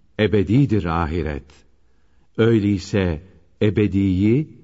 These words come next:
bu faniye tercih et. Bak, ömrün azalıyor, ölüme gidiyorsun. Hazırlığın bile yok, niçin üzülmüyorsun?"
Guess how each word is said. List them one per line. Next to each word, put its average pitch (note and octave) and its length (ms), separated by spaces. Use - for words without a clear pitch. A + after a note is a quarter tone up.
bu E2 240
faniye D#2 800
tercih B1 560
et. - 320
Bak, - 640
ömrün E2+ 640
azalıyor, E2 760
ölüme A2+ 380
gidiyorsun. E2 800
Hazırlığın C3+ 800
bile G2 200
yok, E2+ 360
niçin D3 440
üzülmüyorsun?" F2 880